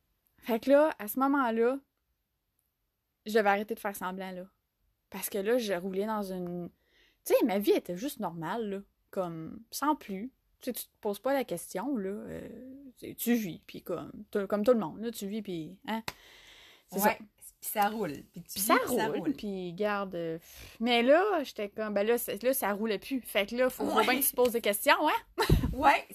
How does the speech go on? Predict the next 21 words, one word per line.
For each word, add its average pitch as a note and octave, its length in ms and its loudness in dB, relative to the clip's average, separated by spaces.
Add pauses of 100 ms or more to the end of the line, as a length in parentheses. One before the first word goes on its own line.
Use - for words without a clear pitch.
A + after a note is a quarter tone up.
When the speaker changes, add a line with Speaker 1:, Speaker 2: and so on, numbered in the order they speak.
Speaker 2:
c'est, C4+ 180 -4
c'est B3+ 260 -8
souvent D4 440 2
là D4 160 -2
qu'on C4 120 -4
n'a A3 120 -4
pas E4+ 220 -8
ben, B3+ 180 -4
ben A3 120 -6
le G#3 60 -10
choix. G#3+ 280 -12 (340)
Speaker 1:
Ah, A#3 300 0
Speaker 2:
Hein? G#3 60 -2
Speaker 1:
ouais. G#3 280 -4 (340)
Fait A#3+ 200 2
que B3 80 0
là, C#4+ 220 6
j'ai, C4+ 120 2
euh, G#3+ 680 -2
tu G#3 100 -16
sais, C4+ 280 0